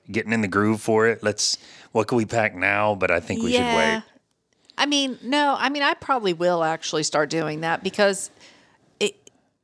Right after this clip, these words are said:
Speaker 2: even though this apartment is small, we have, what we did is so that we would s-, we could save money on the, um, storage fees because it was ridiculous what they were gonna start ch-, charging us at storage.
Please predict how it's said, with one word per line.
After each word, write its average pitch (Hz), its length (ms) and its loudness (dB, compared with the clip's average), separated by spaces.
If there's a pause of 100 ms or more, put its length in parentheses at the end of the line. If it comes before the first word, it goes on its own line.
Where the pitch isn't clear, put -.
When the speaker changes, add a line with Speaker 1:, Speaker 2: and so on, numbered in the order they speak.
(160)
Speaker 2:
even 285 380 0
though 294 120 4
this 277 180 0
apartment 233 440 0
is 190 100 2
small, 220 380 4
we 233 220 -2
have, 220 440 2
what 202 280 0
we 247 200 0
did 226 560 2
is - 160 -2
so 214 140 2
that 196 160 0
we 196 100 0
would 180 180 -4
s-, - 520 2 (360)
we 214 120 2
could 208 220 -2
save 208 440 2
money 185 540 0
on 175 420 2
the, 170 280 0
um, 165 580 2 (500)
storage 202 680 4
fees 277 460 0
because 175 680 -2
it 190 180 0
was 170 380 -4
ridiculous 180 560 0
what 185 120 0
they 170 80 0
were 170 100 -4
gonna 170 160 -4
start - 340 0
ch-, - 220 -4
charging 185 440 0
us 190 140 0
at 143 100 -4
storage. 202 720 -2